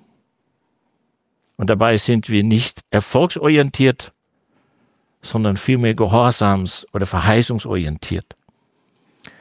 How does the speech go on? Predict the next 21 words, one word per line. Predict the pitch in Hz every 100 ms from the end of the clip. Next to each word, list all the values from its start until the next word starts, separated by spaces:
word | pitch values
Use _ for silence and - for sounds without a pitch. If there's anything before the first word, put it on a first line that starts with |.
| - -
Wir | - 113
setzen | - 151 - 147
uns | 139 139 135
mit | 135 123
über | 131 127 123
unsere | 123 127 -
Überzeugungen | 135 120 123 - 147 170 170 151 147
ein | 117 104 120 151 139 - - - - _ _ _ _ _ _ _ _ _ _ _ _ _ _ _ _ _ _
und | - 104
wir | 110
stülpen | - - 143 143 135 123
es | 110
anderen | - 117 135 131 123
nicht | 127 -
über, | 143 95 107 139 - _ _ _ _ _ _ _ _ _ _ _ _ _ _ _ _
sondern | - 123 127 131 104
zeigen | 113 101 104 127 131
es | 135 -
als | 131
Alternative | 139 139 143 147 - 139 117 113
auf. | 107 101 - -